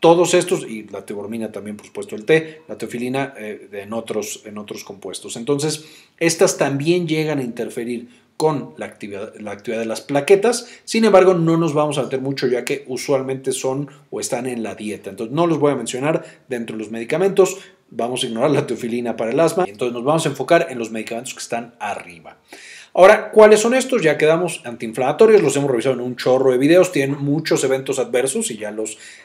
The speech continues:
eh, hemos presentado en el video de antiinflamatorios. Son muy buenos para quitar el dolor y entonces los podemos usar en pacientes de manera muy segura, pero tenemos que tener en mente todos estos eventos adversos.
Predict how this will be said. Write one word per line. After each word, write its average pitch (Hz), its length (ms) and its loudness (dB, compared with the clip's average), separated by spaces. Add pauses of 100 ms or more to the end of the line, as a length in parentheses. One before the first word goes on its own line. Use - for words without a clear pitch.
(120)
eh, 113 200 -6
hemos 117 260 -4
presentado 127 680 0
en 143 80 -2
el 107 100 -6
video 104 260 -2
de 101 60 -4
antiinflamatorios. 151 920 2 (340)
Son 175 300 2
muy 170 140 4
buenos 175 360 2
para 131 220 -2
quitar 117 280 -6
el 113 100 -2
dolor 170 340 4
y 127 40 0
entonces 113 240 -8
los 107 120 -6
podemos 131 300 -6
usar 135 280 -4
en 113 160 -12
pacientes 113 540 -4
de - 80 -6
manera 107 260 -8
muy 120 220 -6
segura, 170 480 2
pero 220 300 8 (280)
tenemos 135 480 -2
que - 120 -2
tener 107 280 -8
en 151 100 -4
mente 156 280 0
todos 127 440 -4
estos 117 300 -8
eventos 95 400 -12
adversos. - 540 -16